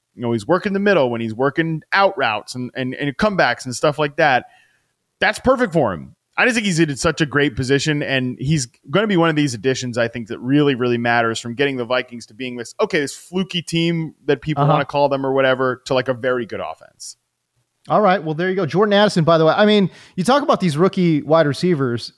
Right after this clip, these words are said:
Speaker 2: uh, his role, it's not just clear, but just the, just his involvement in this offense is clear, right? Like, as you mentioned, he's gonna be this,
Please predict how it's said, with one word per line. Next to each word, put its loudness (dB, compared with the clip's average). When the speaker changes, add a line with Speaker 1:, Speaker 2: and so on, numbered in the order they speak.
Speaker 2:
uh, -10
his 0
role, 4
it's 2
not 2
just 0
clear, 2
but 2
just -4
the, 2
just 0
his 4
involvement 4
in 2
this 0
offense 0
is -4
clear, -4
right? -2
Like, 2
as 2
you 0
mentioned, 0
he's 2
gonna 2
be 2
this, 0